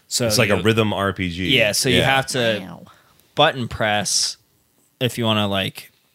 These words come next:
Speaker 1: I mean, just like attacking is moving forward towards an enemy, right? But you have to do it on beat.
Speaker 3: Right.
Speaker 1: So either you're good at that or you're not.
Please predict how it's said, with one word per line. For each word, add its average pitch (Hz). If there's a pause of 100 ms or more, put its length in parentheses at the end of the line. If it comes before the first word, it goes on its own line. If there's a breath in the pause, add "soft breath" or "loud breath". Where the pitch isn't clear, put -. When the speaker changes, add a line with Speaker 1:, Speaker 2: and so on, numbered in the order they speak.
(200)
Speaker 1:
I 139
mean, 120
just 131
like 135
attacking 110
is 98
moving 98
forward 95
towards 92
an -
enemy, 64
right? 85
But 107
you 98
have 104
to 110
do 98
it 87
on 90
beat. 78 (300 loud breath)
Speaker 3:
Right. -
Speaker 1:
So -
either 151
you're 113
good 131
at 139
that 131
or 104
you're 95
not. 123